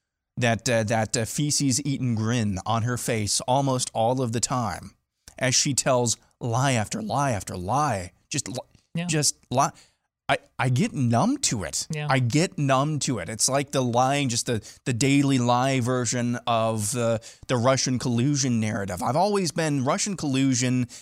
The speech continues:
Speaker 1: and that story that broke a couple of weeks ago, that's like a Tuesday to me now. When three or four years ago, any person, maybe i-, if your name is not Bo-, Dan Bongino or somebody else who was deep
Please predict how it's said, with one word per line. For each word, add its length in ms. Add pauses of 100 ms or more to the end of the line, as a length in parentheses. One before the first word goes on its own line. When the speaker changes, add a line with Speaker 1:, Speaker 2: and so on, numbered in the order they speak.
(180)
Speaker 1:
and 160
that 160
story 300
that 160
broke 220
a 60
couple 280
of 60
weeks 260
ago, 160
that's 220
like 140
a 80
Tuesday 580
to 120
me 220
now. 280
When 220
three 240
or 80
four 240
years 340
ago, 360 (340)
any 240
person, 540
maybe 320 (100)
i-, 140
if 160
your 100
name 180
is 120
not 260
Bo-, 240
Dan 260
Bongino 760
or 380 (200)
somebody 400
else 300
who 100
was 240
deep 300